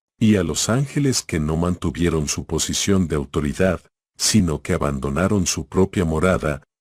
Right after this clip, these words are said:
los tiene perpetuamente encarcelados en oscuridad para el juicio del gran día.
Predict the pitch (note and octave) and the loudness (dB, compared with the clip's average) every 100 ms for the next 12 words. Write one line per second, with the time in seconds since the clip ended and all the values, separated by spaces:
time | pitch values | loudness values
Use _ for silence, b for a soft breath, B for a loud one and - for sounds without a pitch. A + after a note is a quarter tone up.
0 | _ - G2+ - - E3 D#3 B2 - - | _ 2 2 2 2 2 2 -2 -2 0
1 | C#3 C#3+ B2 B2+ C3 A2 F2+ - D#2+ - | 0 0 2 2 0 0 -2 0 -2 -2
2 | D2+ C#2+ F2 E2+ D#2 E2+ D2+ C#2+ - D2+ | -2 0 0 0 0 -2 -2 -4 -4 -4
3 | C#2 F#2 G#2+ - F2+ D2 C2+ - A#2+ B2 | -2 -2 -2 -2 -2 -2 -4 0 0 2
4 | B2+ F#2+ D2 C2 F2+ G#2+ - G2+ F#2 C#2 | -2 -2 -4 0 0 0 0 0 0 -2